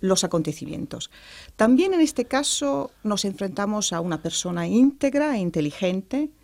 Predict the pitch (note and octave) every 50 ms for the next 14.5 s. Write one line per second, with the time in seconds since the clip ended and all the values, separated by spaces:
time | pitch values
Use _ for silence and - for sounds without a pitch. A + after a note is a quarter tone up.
0 | _ _ _ - F#3 E3 D#3+ D#3 D#3 D3+ - - - A3+ A3+ A3+ - A3 G#3+ A3
1 | C4 D#4+ - - _ - - _ _ - - - - D#3 E3+ E3+ E3 - F3 D#3+
2 | D#3+ D#3+ D#3 D3+ D3+ - D3 - D3 D3 E3+ G3 A3+ - - - G#3 A3 D#3+ -
3 | F3 D#3+ D#3+ D3 C#3+ - - E3+ D#3 D#3 D3 D3 D3 - - - E3+ F#3 E3 E3+
4 | D#3+ D#3+ D#3 D#3+ - - D3+ D3 - D3 D3 D#3+ D#3+ D#3+ D#3+ - D3 - - C#3
5 | D3 C#3 D3 F#3 G#3+ G3 F3+ F#3+ G3 - - - - - - - - - - -
6 | F3 - C3 C3+ C#3 C#3 C#3+ C3+ B2+ C3+ - - G#3 G#3+ F#3 E3 F3 G3 - -
7 | - _ _ _ _ _ _ _ _ _ _ - C#4+ C#4+ D#4 D4+ D#4 C#4+ C#4 C#4+
8 | F4 F#4 F#4 F4+ D#4 - C4+ B3+ C4 C#4 C#4+ C#4+ C4 D4 D4 D4 A#3 G3 G#3 A#3+
9 | B3 A#3 A3 G#3+ G#3 F3 G#3 A3+ A#3 B3+ - C4 - - A3 A#3 A#3 - - C4+
10 | B3+ B3 A#3+ - G3+ G3 F#3 - F#3 F3 - F3 E3+ - - - E3+ E3+ F3+ F#3
11 | - F3 - - A3 G#3+ A#3 C4+ F4+ G#4 - - _ - - - - - - -
12 | _ _ _ _ - - - C4 C#4 D#4 D4 C#4 A#3 A3+ G#3+ A#3+ B3+ D#4 E4+ D#4
13 | - - - G#3 G#3 A3 A#3+ B3+ C4+ B3+ G3+ - - E3+ - D3 - D3+ C#3+ C#3+
14 | - - C3+ A#2 - - - - C#3+